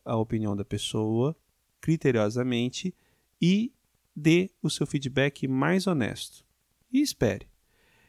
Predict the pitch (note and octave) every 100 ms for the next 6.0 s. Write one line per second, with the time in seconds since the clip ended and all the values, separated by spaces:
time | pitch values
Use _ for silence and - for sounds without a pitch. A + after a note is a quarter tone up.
0 | _ _ - A#3+ C#4 C#4+ - A3 G3 D#3+
1 | C#3 B2 C3 - C3+ D3+ C3 B2 A#2 A2+
2 | A2+ - C3 C3+ C#3+ F#3 G3 - C3 B2+
3 | - - A#2 A2 G2+ - C3+ C#3 B2+ A#2+
4 | B2 A2+ A2+ - C3+ A#2+ A2 B2 D#3+ E3+
5 | - A#2+ A2 A2+ G#2+ A2 D3 C#3+ - -